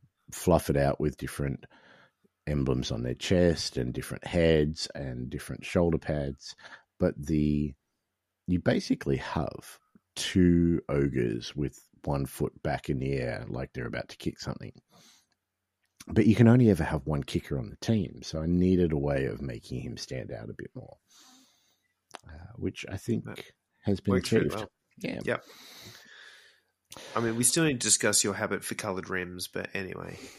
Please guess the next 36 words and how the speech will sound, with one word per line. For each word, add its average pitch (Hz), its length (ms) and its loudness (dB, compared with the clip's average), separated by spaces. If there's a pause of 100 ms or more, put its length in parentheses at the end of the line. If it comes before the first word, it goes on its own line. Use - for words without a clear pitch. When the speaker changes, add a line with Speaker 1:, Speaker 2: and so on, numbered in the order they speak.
(180)
Speaker 1:
I 220 100 0
like 240 300 2
my - 100 -4
coloured 64 380 -4
rims. 64 360 -10 (720)
Um, 82 380 -4 (640)
gener-, 202 260 2
I 123 80 2
mean, 104 280 4 (140)
it's 95 260 -8
not 110 160 0
usually 90 640 4
a 73 60 -2
Blood 69 260 -2
Bowl 69 180 -2
thing 73 240 -4
that 62 140 -6
I 65 80 -2
do, 64 440 -2
but 58 120 -8 (160)
I - 60 -10
decided - 520 -8
for - 100 -8
this - 160 -6
competition - 560 -12
I'd, 64 200 -10 (100)
I'd 67 180 -8
stick - 320 -16
with 65 140 -4
it. 62 140 -8 (560)
Speaker 2:
Lean 98 340 -4
Speaker 1:
Uh, 110 40 -2
Speaker 2:
into 92 260 -4
it. 87 100 -10 (100)
I, 92 80 -6
I 92 40 -8